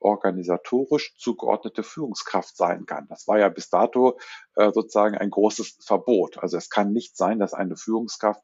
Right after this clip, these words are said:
Scrum Master ist. Ähm, und damit wollte man, das, das habe ich an einer Stelle gelesen, wie gesagt, so ein bisschen das Ganze öffnen und sagen, der Scrum Master ist eine Führungskraft und kann auch in einem, in einer klassischen Sichtweise eine Führungskraftrolle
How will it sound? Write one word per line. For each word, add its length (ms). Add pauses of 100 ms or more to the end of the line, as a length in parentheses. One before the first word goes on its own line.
Scrum 360
Master 360
ist. 340 (420)
Ähm, 220
und 140
damit 380
wollte 280
man, 220
das, 160
das 100
habe 140
ich 80
an 80
einer 200
Stelle 260
gelesen, 420
wie 100
gesagt, 420
so 60
ein 60
bisschen 220
das 80
Ganze 300 (100)
öffnen 480 (400)
und 160
sagen, 260
der 100
Scrum 300
Master 360 (140)
ist 300
eine 200
Führungskraft 720 (300)
und 220
kann 300
auch 400
in 140
einem, 400
in 60
einer 180
klassischen 540
Sichtweise 720
eine 220
Führungskraftrolle 1500